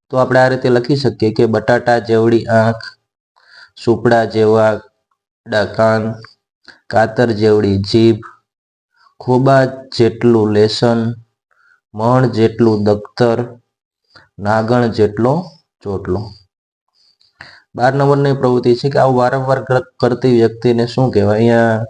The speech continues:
કાઉન્સ આપેલા છે, કાઉન્સની મદદથી આપણે, અ, નીચેની જે ખાલી જગ્યા છે એ પૂરવાની છે.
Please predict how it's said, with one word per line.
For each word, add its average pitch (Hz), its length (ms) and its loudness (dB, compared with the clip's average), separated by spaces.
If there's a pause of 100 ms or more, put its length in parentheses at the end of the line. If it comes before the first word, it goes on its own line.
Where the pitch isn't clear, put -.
કાઉન્સ 120 280 2
આપેલા 127 340 -2
છે, 127 180 -4
કાઉન્સની 117 460 0
મદદથી 120 400 0
આપણે, 113 360 -2 (420)
અ, 101 240 0
નીચેની 120 400 0
જે 113 100 0
ખાલી 113 320 -2
જગ્યા 113 180 2
છે 110 180 -2
એ 123 180 2
પૂરવાની 90 440 0
છે. - 160 -16